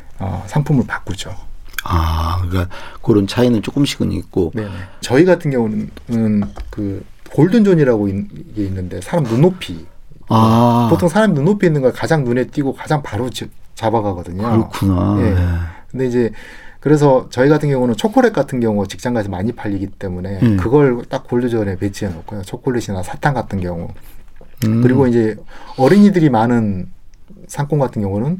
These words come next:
Speaker 1: 어린이 눈높이에 맞춰서 거기에 또 진열을 해놓는 비결이 있고,
Speaker 2: 어.
Speaker 1: 또 계절에 따라서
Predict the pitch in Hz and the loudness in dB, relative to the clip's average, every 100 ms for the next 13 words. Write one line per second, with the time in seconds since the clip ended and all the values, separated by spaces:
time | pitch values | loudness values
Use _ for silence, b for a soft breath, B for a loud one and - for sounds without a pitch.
0 | - 127 123 185 123 120 156 151 123 90 | -4 2 4 4 4 2 2 0 -2 -4
1 | - 95 92 90 98 92 90 - - 104 | -6 -6 -6 -8 -8 -8 -10 -12 -6 -2
2 | 95 101 107 92 85 90 113 - - 104 | -2 -4 -4 -6 -8 -10 -12 -10 -6 -4
3 | 92 - - - - - - 107 101 98 | -4 -6 -12 -14 -14 -8 0 2 4 4
4 | 98 95 98 92 87 123 170 170 165 135 | 4 4 2 2 2 2 4 4 4 4
5 | 127 143 160 | 4 2 0